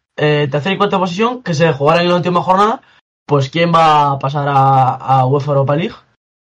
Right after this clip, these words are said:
Eh, pasamos al grupo B,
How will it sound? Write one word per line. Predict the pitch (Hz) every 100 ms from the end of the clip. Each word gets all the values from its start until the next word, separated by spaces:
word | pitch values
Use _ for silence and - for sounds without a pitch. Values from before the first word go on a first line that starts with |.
| _ _ _ _ _ -
Eh, | 156 151 151 147
pasamos | 156 151 196 165 131
al | 185 180 135
grupo | 131 190 233 180 165
B, | 143 165 196 262